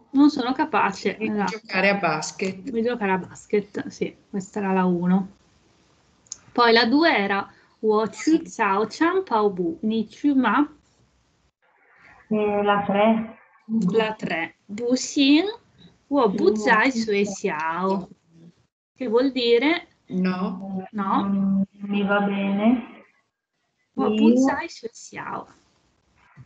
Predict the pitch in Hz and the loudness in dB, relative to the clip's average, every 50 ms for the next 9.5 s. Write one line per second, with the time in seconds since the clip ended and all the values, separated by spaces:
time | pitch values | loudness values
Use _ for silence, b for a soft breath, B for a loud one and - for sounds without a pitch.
0 | _ _ - 214 214 214 214 214 214 202 196 190 185 185 185 180 180 180 180 180 | _ _ -4 -2 -2 0 0 0 -2 -2 -2 0 0 2 2 4 4 4 4 2
1 | 175 - - - _ _ _ _ _ - 190 190 214 214 214 226 226 233 240 254 | 0 -6 -8 -20 _ _ _ _ _ -8 -2 2 4 6 6 6 6 4 2 2
2 | 285 - - - - _ _ _ - - - - - - 208 214 - - - - | 0 -4 -8 -18 -20 _ _ _ -20 -18 -16 -14 -8 -4 -2 -2 -2 -4 -4 -2
3 | 208 190 175 175 180 190 190 - - _ _ - 247 269 285 320 320 311 - - | 0 2 2 2 0 -2 -4 -8 -16 _ _ -2 2 4 6 6 4 4 2 0
4 | 247 233 247 262 277 277 - - - - 214 196 180 180 185 202 214 220 208 - | 0 2 2 2 2 0 -2 -4 -16 -8 -6 -6 -4 -4 -2 -2 -2 -4 -4 0
5 | - 220 220 214 202 208 214 226 226 220 208 214 220 220 202 180 190 - 208 202 | 4 4 4 4 4 2 0 2 2 2 2 0 -2 -2 -2 -4 -8 -8 -8 -6
6 | 202 202 202 208 208 208 - - 180 180 175 180 180 180 - - - - - 233 | -6 -6 -8 -8 -10 -12 -14 -14 -10 -8 -6 -6 -8 -8 -12 -18 -20 -12 -4 -2
7 | 220 214 214 226 240 254 254 240 208 202 190 - 214 220 214 202 262 - 220 208 | 0 2 4 6 6 6 4 4 2 2 0 0 -2 -2 -2 -2 -2 -2 -2 -2
8 | 196 202 196 196 214 208 202 196 190 190 - 190 190 190 190 190 180 185 214 208 | 0 0 0 2 2 2 2 2 0 -2 -4 -4 -2 0 0 0 0 2 2 4
9 | 202 196 190 185 185 190 185 185 185 | 4 4 2 2 0 0 -2 -2 -2